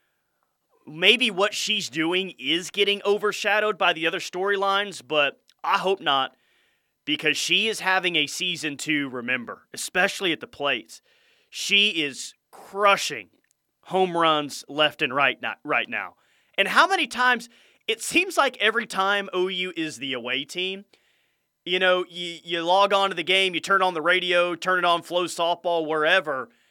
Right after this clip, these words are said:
and, uh, there's Tiare Jennings leading off the game with a solo home run. Sooners up one nothing before anyone can even blink.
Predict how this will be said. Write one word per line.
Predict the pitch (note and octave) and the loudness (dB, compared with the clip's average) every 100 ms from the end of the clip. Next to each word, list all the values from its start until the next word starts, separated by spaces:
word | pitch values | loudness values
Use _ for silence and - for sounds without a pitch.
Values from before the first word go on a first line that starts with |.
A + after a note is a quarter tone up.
| _ _ _ | _ _ _
and, | D#3+ D#3 D#3 D3+ D3 D3 | 2 4 4 4 4 6
uh, | G#3 - | 4 4
there's | F#3+ F#3+ | -2 -2
Tiare | G3 F#3+ F#3+ F#3 | 2 4 6 4
Jennings | D#3+ F#3 D#3+ C#3+ - | 2 0 0 -6 -16
leading | - E3+ E3+ | -6 -4 2
off | D#3+ D#3 | 0 0
the | D3 | 0
game | D#3+ D3+ C#3+ | 2 2 -2
with | C#3+ | -8
a | C#3 | -4
solo | E3 D3+ D3 | -2 0 -2
home | C#3 D3+ C#3 | -2 -4 -2
run. | C#3 A#2+ | -2 -4
Sooners | A#2 - F#3+ F#3+ | -4 2 2 4
up | F3 E3+ | 0 0
one | E3 F3+ F#3 | -2 -2 0
nothing | E3+ F3 - D3+ | 2 0 2 -2
before | C#3+ C#3 D#3+ D3 C#3+ B2 - - | -2 -6 -4 -2 -2 -4 -14 -8
anyone | - F#3 F3+ E3 D#3+ D3+ | 0 2 2 0 -2 -2
can | E3 | -2
even | D3+ D3 A#2+ | -2 -2 -6
blink. | B2+ C#3 A#2 - | -6 -6 -6 -10